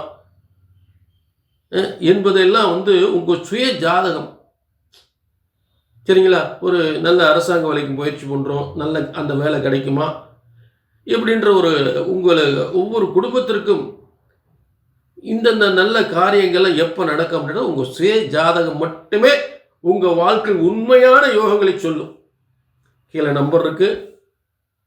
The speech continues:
அந்த நம்பரை நீங்க அப்பாயின்மெண்ட் வாங்கிக்கிட்டு ஒரு நல்ல நேரத்தை ஒதுக்கலாம். ஒரு அப்பாயின்மெண்ட் வாங்கிட்டு ஒரு நல்ல நேரம் ஒதுக்கி பார்க்கலாம்.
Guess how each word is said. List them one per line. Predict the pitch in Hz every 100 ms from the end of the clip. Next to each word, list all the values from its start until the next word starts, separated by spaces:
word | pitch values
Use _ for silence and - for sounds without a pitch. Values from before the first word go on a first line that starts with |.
| -
அந்த | 135 135
நம்பரை | 135 135 147 120 - - 143
நீங்க | 135 123
அப்பாயின்மெண்ட் | 120 151 143 135 - 139
வாங்கிக்கிட்டு | 131 131 - - - - _ _ _ _ _ 220
ஒரு | 196 151 143
நல்ல | 175 185 147 147
நேரத்தை | 170 160 - 123
ஒதுக்கலாம். | 139 135 143 - - -
ஒரு | 151 135
அப்பாயின்மெண்ட் | 160 151 139 135
வாங்கிட்டு | 139 143 139
ஒரு | 127 135
நல்ல | 151 143
நேரம் | 143 135
ஒதுக்கி | 139 143 120 - _ 143
பார்க்கலாம். | - - -